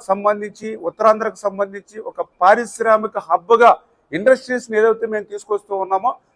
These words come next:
దానికి కావాల్సినటువంటి పారిశ్రామిక అవసరాలకు నీరు ఇవ్వాలి. ఇవన్నిటిని దృష్టిలో పెట్టుకుని క్లిష్టతరమైన సాధ్యం కాని పనులైనప్పటికీ కూడా మరి ఇటు డిపార్ట్‌మెంట్ అదేవిధంగా మేము కూడా స్వయంగా పర్యవేక్షణ చేసి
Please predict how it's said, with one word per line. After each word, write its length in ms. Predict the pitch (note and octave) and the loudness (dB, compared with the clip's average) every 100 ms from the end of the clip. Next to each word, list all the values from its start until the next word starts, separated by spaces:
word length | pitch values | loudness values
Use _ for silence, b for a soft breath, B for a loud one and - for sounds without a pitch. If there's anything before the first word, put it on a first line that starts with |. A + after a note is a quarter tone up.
| _ - | _ -2
దానికి 420 | C#3 B3 C4+ - | 4 4 2 0
కావాల్సినటువంటి 640 | A3+ A#3 A3 A3+ A3+ A3 - | 2 2 0 -8 -8 -10 0
పారిశ్రామిక 560 | F#3+ G#3+ - G#3+ G#3 F#3 | 0 0 -4 -6 -4 -4
అవసరాలకు 600 | E3 G#3+ A3+ A3+ G#3+ G#3 | -4 -4 0 -2 -2 -6
నీరు 220 | F#3+ G3 | -6 -4
ఇవ్వాలి. 360 | F#3+ F#3 F#3 - _ _ _ C3 | -2 -2 -2 -8 _ _ _ -6
ఇవన్నిటిని 540 | C#3 F3 A3 A#3 A#3+ | -2 -2 -4 -8 -10
దృష్టిలో 540 | E3 F3+ - A3 A3 | -10 -14 -8 -2 -2
పెట్టుకుని 520 | G#3+ G3 F#3 F3 G3+ A#3+ _ _ _ _ _ _ _ | -2 -6 -8 -10 -10 -12 _ _ _ _ _ _ _
క్లిష్టతరమైన 1000 | E3 E3+ - A#3+ A#3 A3+ G#3+ G#3+ G3+ A#3 A#3 - | -10 -4 0 2 4 2 0 -2 -2 -4 -4 -2
సాధ్యం 480 | E3 E3+ D#3+ A#3 G#3+ | -2 -2 -6 -6 -4
కాని 280 | A3+ A3 A3 _ | -4 -4 -6 _
పనులైనప్పటికీ 880 | F3 A3 A3+ A3 G#3+ G#3 G3 G3 F#3+ | -2 2 0 0 -4 -8 -12 -10 -8
కూడా 300 | F#3+ G#3 - _ _ _ _ _ | -2 0 0 _ _ _ _ _
మరి 140 | D#3+ F3 F3 | -4 -2 -2
ఇటు 280 | F3 F3+ E3+ | -2 -2 -2
డిపార్ట్‌మెంట్ 720 | D#3 - G#3 G3+ G3+ G#3 G3+ A#3 G#3 _ _ - | -6 0 2 2 0 -8 -6 -8 -10 _ _ -8
అదేవిధంగా 520 | D#3+ F#3+ F#3+ F#3+ F#3+ | -2 -2 0 0 0
మేము 300 | E3 E3+ F#3 | 0 -6 -6
కూడా 320 | F#3+ F#3 E3+ - _ _ | -4 -2 -4 -8 _ _
స్వయంగా 460 | D#3 F#3 G#3 G#3 F#3 | 0 2 2 2 2
పర్యవేక్షణ 680 | - D#3 F#3 G3 G3 F#3+ | 0 -6 -2 -4 -6 -10
చేసి 380 | F3+ D3+ C#3+ - | -8 -8 -10 -16